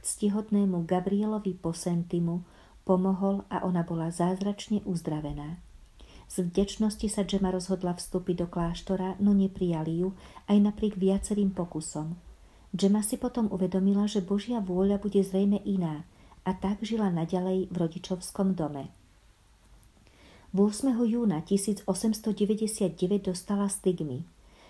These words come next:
Každý štvrtok večer potom upadala do extázy. Popri tom sa rany obnovili. Krvácali zvyčajne do piatku po obedia alebo až do soboty rána.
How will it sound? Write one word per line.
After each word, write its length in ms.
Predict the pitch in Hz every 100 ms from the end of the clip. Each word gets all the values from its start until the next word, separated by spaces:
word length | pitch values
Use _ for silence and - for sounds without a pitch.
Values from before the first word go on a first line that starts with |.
| -
Každý 320 | 214 214 220
štvrtok 400 | 202 - 208 214
večer 320 | 196 196 208 196
potom 400 | 190 185 185 180
upadala 480 | 196 208 202 196
do 80 | 196 -
extázy. 720 | 180 - - 165 160 156 170 - - - - - -
Popri 320 | 190 190 190
tom 160 | 202 196
sa 160 | 202
rany 320 | 202 202 196
obnovili. 640 | - 175 175 156 151 147 175 - - _ - -
Krvácali 560 | 202 196 196 - 214
zvyčajne 560 | 208 185 190 196 190 185
do 80 | 180
piatku 480 | 185 185 190 -
po 240 | 202 190 180
obedia 480 | 180 175 190 185 190 - - -
alebo 320 | 190 202 220 -
až 240 | 208 -
do 20 | 185
soboty 500 | - 175 185 185 190
rána. 480 | 170 156 147 151